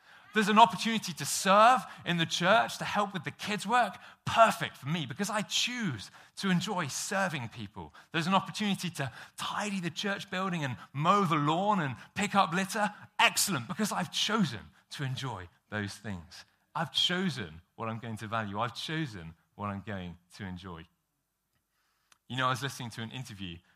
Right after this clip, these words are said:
with, uh, a psychology professor, and she said the, the big change is not when you just make a series of choices,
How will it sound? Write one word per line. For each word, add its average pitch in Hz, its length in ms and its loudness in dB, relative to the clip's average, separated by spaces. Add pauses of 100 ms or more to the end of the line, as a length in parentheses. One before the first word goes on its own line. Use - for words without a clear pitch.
(160)
with, 101 240 -4
uh, 95 400 0
a 110 60 -10
psychology 120 720 -8
professor, 87 580 -12 (840)
and 107 380 -6 (680)
she 196 260 -4
said 156 320 -2
the, 131 260 0 (100)
the 123 120 -2 (240)
big 190 240 -4
change 95 500 -4
is 107 140 -8
not 196 260 2
when 175 160 -4
you 165 80 -4
just 147 240 -8
make 139 180 -4
a 147 60 -6
series 156 540 -4
of 107 120 -6
choices, - 800 -10